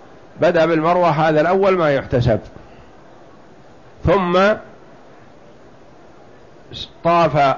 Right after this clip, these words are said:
من الصفا إلى المروة ذهابا وإيابا سبعة، وانتهى بالصفا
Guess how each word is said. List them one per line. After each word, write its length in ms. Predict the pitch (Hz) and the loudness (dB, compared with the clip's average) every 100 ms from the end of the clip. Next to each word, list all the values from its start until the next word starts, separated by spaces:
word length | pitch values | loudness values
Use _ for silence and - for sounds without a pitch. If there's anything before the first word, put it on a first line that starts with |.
| - | -6
من 260 | 147 170 185 | -6 -4 -2
الصفا 920 | 175 - - 202 165 156 143 123 107 - - | -2 -6 -4 -2 0 2 2 2 -2 -8 -4
إلى 200 | 180 175 | -2 0
المروة 600 | 180 180 175 147 135 135 | 0 0 0 2 0 0
ذهابا 600 | 131 147 170 170 160 160 | 0 0 0 0 -2 -2
وإيابا 680 | 156 165 175 185 180 180 180 | -2 -2 0 0 0 0 -2
سبعة، 480 | - 143 120 123 107 - - - - - - - - - - | 0 -2 0 -2 -4 -10 -20 -20 -20 -20 -20 -20 -20 -20 -8
وانتهى 960 | 135 196 226 - 208 190 208 208 208 214 - - - | -2 0 0 0 2 2 2 2 0 -2 -10 -20 -12
بالصفا 800 | - 226 180 185 156 151 147 190 | -2 0 0 0 2 4 4 2